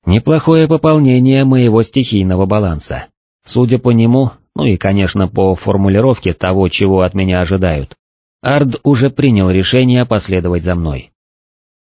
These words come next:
«Буду ждать тебя через месяц». Было видно, что Петрович не до конца понимает, что же вокруг происходит, но при этом все равно решил меня поддержать.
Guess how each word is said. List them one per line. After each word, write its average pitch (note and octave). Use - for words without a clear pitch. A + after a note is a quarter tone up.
«Буду C3+
ждать B2
тебя C3+
через B2+
месяц». F#2+
Было C#3+
видно, B2+
что A2
Петрович B2
не G2
до G2+
конца A2+
понимает, F#2
что C3
же B2
вокруг A#2
происходит, F#2
но F2+
при F2
этом F#2
все B2
равно B2+
решил F2+
меня G2
поддержать. E2+